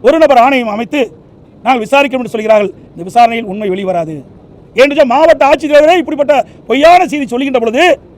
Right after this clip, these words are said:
இந்த அரசாங்கத்திலிருந்து எப்படி உண்மை கிடைக்கும்? எப்படி நியாயம் கிடைக்கும்? எப்படி நீதி கிடைக்கும்? ஆக, ஏழை மக்களுக்கு நீதி கிடைக்க வேண்டும் என்று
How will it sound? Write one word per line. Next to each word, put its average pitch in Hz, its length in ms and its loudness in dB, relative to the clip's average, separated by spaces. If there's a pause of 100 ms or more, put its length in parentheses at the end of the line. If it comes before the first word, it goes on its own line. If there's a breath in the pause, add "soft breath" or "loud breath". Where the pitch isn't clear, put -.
(380)
இந்த 277 160 0
அரசாங்கத்திலிருந்து 285 680 0
எப்படி 330 240 -4
உண்மை 294 160 -2
கிடைக்கும்? 262 280 -4 (400)
எப்படி 302 220 0
நியாயம் 302 240 2
கிடைக்கும்? 269 320 -2
எப்படி 320 220 -6
நீதி 311 180 0
கிடைக்கும்? 277 280 -6 (440 loud breath)
ஆக, 233 100 0 (100)
ஏழை 311 160 4
மக்களுக்கு 254 320 -4
நீதி 285 140 -4
கிடைக்க 247 220 -4
வேண்டும் 226 200 -4
என்று 214 140 -4